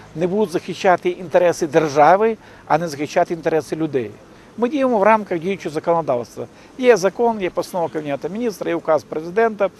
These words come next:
який ми виконуємо. Але ми захищали, захищаємо і будемо захищати наших людей, нашу громаду.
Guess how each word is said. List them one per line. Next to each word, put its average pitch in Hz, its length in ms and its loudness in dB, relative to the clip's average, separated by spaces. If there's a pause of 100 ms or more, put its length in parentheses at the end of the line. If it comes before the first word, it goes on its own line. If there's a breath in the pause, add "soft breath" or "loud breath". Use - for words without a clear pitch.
(300 loud breath)
який 160 180 -4
ми 165 100 -2
виконуємо. 131 680 -2 (320 loud breath)
Але 139 240 4
ми 180 280 -6
захищали, 139 800 -2 (120)
захищаємо 135 680 0 (340 loud breath)
і 202 80 -4
будемо 214 440 -4
захищати 180 720 0 (280 loud breath)
наших 170 380 -2
людей, 147 440 -2
нашу 156 280 0
громаду. 135 480 -2